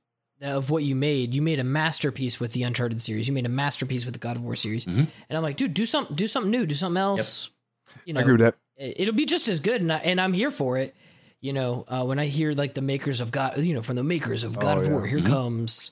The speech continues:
Speaker 2: Mm-hmm.
Speaker 1: What, I'm like, "Dude, yeah, I'm in.
Speaker 3: Yeah, n-
Speaker 1: Take it, take my money."
Speaker 3: new
Speaker 1: And they're
Speaker 3: I Ps,
Speaker 1: like, "God of War seven." I'm like, "I get it.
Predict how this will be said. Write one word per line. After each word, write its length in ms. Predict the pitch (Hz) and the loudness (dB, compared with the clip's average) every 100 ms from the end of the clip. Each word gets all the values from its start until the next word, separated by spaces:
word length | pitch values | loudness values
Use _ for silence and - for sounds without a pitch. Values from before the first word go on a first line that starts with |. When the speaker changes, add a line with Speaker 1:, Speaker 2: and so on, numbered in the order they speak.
| - | -6
Speaker 2:
Mm-hmm. 200 | 85 92 131 - _ - | 0 4 2 0 _ -8
Speaker 1:
What, 200 | 156 - | -6 -2
I'm 120 | 156 | 0
like, 160 | 151 117 | 0 -2
"Dude, 200 | 285 156 | -2 0
yeah, 180 | 190 190 | 2 2
I'm 100 | 190 | 2
in. 140 | 175 | 6
Speaker 3:
Yeah, 300 | 127 131 135 | 8 10 8
n- 120 | 135 147 | 6 2
Speaker 1:
Take 240 | 185 185 | 2 0
it, 200 | 190 190 | 0 -2
take 140 | - 170 | -4 -2
my 80 | 151 | 0
money." 300 | 165 170 156 | 2 4 8
Speaker 3:
new 120 | 175 | 10
Speaker 1:
And 140 | 220 | 10
they're 120 | 190 196 | 10 10
Speaker 3:
I 40 | |
Ps, 100 | 170 | 8
Speaker 1:
like, 80 | 147 | 6
"God 140 | 170 185 | 0 0
of 60 | |
War 120 | 208 | 2
seven." 400 | 196 - 208 165 | 2 2 2 0
I'm 60 | 151 | 2
like, 160 | 156 - | 0 0
"I 100 | 170 | -2
get 220 | 156 156 | 0 0
it. 220 | 156 - | 0 -4